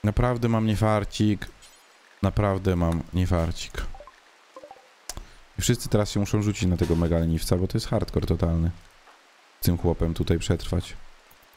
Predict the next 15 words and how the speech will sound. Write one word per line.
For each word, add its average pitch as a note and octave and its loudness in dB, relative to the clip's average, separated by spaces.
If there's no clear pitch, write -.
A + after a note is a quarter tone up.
On G2 2
jest G2+ 0
mega A#2+ 4
duży, A2+ 4
mega A2+ 4
ogromne G#2+ 2
obrażenia G2+ 2
robi. F#2+ 2
No F2+ 2
jelo. D#2+ 2
A. F2+ 2
Strzelaj! A#2+ 4
Ty A2+ 4
stój B2 2
tu. B2 2